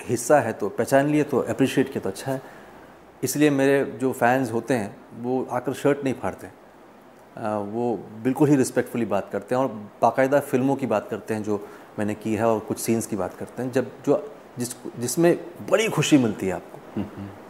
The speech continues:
Speaker 1: ये नहीं है कि आपको भगवान समझ करके आपको बिठा देते हैं, वो fake होता है, क्योंकि कोई भी इंसान भगवान नहीं हो सकता या ऊपर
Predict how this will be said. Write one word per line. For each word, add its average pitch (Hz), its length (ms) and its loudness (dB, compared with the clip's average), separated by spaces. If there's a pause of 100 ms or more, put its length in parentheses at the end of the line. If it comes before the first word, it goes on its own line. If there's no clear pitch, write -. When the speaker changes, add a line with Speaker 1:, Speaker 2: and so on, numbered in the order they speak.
(120)
Speaker 1:
ये 139 100 8
नहीं 151 240 6
है 160 80 8
कि 156 120 4
आपको 127 340 6
भगवान 127 680 2
समझ 117 280 0
करके 110 300 0
आपको 107 200 -2
बिठा 104 220 0
देते 92 240 -6
हैं, - 100 -16 (580)
वो 160 200 4
fake 160 280 6
होता 101 200 -4
है, 92 80 -8
क्योंकि 117 200 -8
कोई 147 260 2
भी 156 100 4
इंसान 110 440 0 (1000)
भगवान 104 260 -2
नहीं 90 100 -8
हो 87 60 -14
सकता - 300 -20 (180)
या 98 100 -4
ऊपर - 600 -2